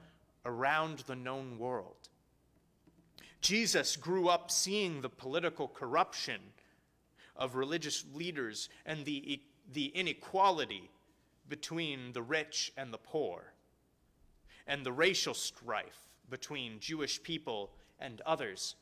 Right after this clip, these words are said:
like Samaritans, that were considered outsiders. All these events set the stage for the coming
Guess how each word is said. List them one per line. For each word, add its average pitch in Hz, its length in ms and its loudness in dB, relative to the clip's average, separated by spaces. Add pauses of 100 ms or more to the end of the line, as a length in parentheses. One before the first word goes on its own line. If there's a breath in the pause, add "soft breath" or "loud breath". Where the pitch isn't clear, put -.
(380 soft breath)
like 117 220 0
Samaritans, 120 1000 -2 (300 soft breath)
that 135 180 -4
were 131 140 -4
considered 123 640 -2 (120)
outsiders. 117 1000 -2 (1500 loud breath)
All 226 240 12
these 196 280 4
events 160 600 2 (280 soft breath)
set - 360 4
the - 80 -2
stage 135 880 2 (260 soft breath)
for 160 80 4
the 139 80 2
coming 165 400 -2